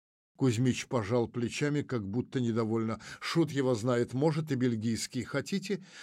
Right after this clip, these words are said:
Алла потерла спину под свитером. Проклятый кол никак не таял. Почему кордона пол ста три нет ни на одной карте? Вик все гремел поленом за креслом, гонял его по лиственничному полу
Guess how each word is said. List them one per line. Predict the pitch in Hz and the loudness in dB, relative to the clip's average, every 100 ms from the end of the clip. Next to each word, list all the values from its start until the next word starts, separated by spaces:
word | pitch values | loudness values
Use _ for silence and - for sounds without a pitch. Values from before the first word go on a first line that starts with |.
| - - | -8 4
Алла | 185 160 | 6 6
потерла | 143 127 156 135 139 | 6 2 4 4 2
спину | - - 175 180 | 0 -2 2 2
под | 180 160 | 2 -2
свитером. | - 160 165 151 151 - - | 2 2 4 2 0 -2 -4
Проклятый | 151 147 156 147 147 139 135 | 0 2 4 4 4 4 0
кол | - 156 175 170 | 2 6 8 8
никак | 160 156 156 147 147 | 6 4 2 0 2
не | 156 151 | 2 2
таял. | 151 123 120 117 117 _ _ _ _ _ _ _ _ | 2 2 2 0 -4 _ _ _ _ _ _ _ _
Почему | - 156 170 175 156 | 4 6 6 6 6
кордона | 160 147 156 156 143 | 6 6 6 6 6
пол | - 156 | 6 6
ста | - - 147 | 6 0 0
три | 139 160 170 | 4 2 4
нет | 151 156 156 | 6 4 4
ни | 165 | 4
на | 156 | 4
одной | 147 139 151 | 4 4 2
карте? | 156 143 92 - 113 90 _ _ _ _ _ _ - | 2 -2 -4 -8 -10 -10 _ _ _ _ _ _ -2
Вик | 127 165 - | 4 4 4
все | - 156 | 2 2
гремел | 131 139 143 139 | 4 4 4 4
поленом | 117 147 139 143 156 151 127 | 4 6 8 8 6 4 4
за | 147 | 2
креслом, | 151 143 143 - 147 127 - - | 4 4 4 2 0 -2 -8 -2
гонял | 131 147 139 147 123 | 4 6 6 4 4
его | 147 131 | 4 4
по | 110 | 4
лиственничному | 139 143 151 - 147 139 - 147 139 | 4 6 2 2 0 2 0 0 2
полу | 143 - 147 139 135 131 | 0 4 6 8 6 0